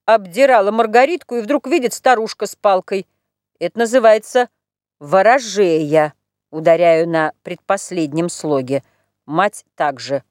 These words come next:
А что значит «ворожея»? Я не знаю. Мать торжествующе. А вот видишь, не знаешь, а говоришь.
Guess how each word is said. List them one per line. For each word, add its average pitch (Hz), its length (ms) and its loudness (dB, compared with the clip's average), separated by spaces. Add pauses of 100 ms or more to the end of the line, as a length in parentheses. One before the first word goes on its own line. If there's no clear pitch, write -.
(180)
А 403 120 -8
что - 300 -6
значит 135 520 -6 (220)
«ворожея»? 170 1080 0 (440)
Я 131 260 -4
не 147 160 -2
знаю. 185 560 -2 (240)
Мать 202 220 -2 (100)
торжествующе. 190 1080 -4 (360)
А 220 140 2
вот 247 220 0
видишь, 277 640 -2
не 277 160 2
знаешь, 190 600 0
а 254 100 -2
говоришь. 190 640 -2